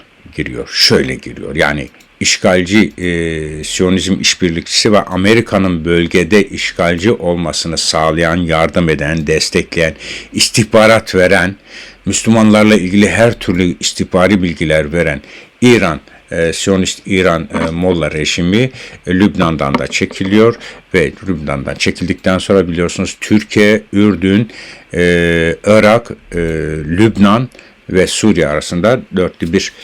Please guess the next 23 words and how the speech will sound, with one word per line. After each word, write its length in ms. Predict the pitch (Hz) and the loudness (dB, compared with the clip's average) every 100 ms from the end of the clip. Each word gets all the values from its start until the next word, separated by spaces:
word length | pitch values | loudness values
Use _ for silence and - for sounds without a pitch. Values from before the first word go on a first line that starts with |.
| - - - | -20 -16 -10
hava 320 | - 90 90 | 0 2 2
savunma, 460 | - 85 85 87 | 0 0 0 -2
işte 240 | - - 82 | -2 -4 2
dörtlü 280 | 104 - 156 | 2 2 0
bir 60 | |
savunma 360 | - 107 101 101 | 2 4 4 4
işbirliği, 360 | - 92 92 | 0 -2 -4
güvenlik 380 | 85 90 92 - | 0 0 0 -2
işbirliği 500 | 87 - 82 76 71 - - | -6 -4 -4 -2 -4 -8 -14
kuruluyor. 560 | - 101 104 104 107 104 - - - 104 | -2 2 4 6 6 2 -6 -20 -8 -2
O 100 | 98 | 2
güvenlik 400 | 98 92 - 80 | 4 2 -2 -8
işbirliği 420 | - - 78 80 | -8 -6 -4 -4
içerisinde, 760 | - 85 82 - 87 104 110 - - - - - | -2 -2 -2 -2 0 2 0 -4 -20 -20 -18 -4
e, 540 | 73 76 73 69 69 73 82 - - | 0 2 2 0 -2 -4 -6 -10 -2
bu 260 | 101 101 107 | 2 4 2
ülkelerin 720 | 101 - 95 85 82 90 104 | -2 -2 -2 0 0 0 -2
terörle 440 | 107 90 92 95 98 | 0 2 4 4 4
mücadeleden 680 | 92 98 92 98 98 92 | 4 4 4 4 4 2
tutundan 600 | 92 110 - 101 120 92 98 | 2 -4 0 2 2 0 -2
dış 100 | 110 | 0
saldırılara 680 | - 95 85 87 82 80 | 2 2 0 -2 -2 0
ka-, 380 | 73 - 80 80 | -2 -2 -2 -2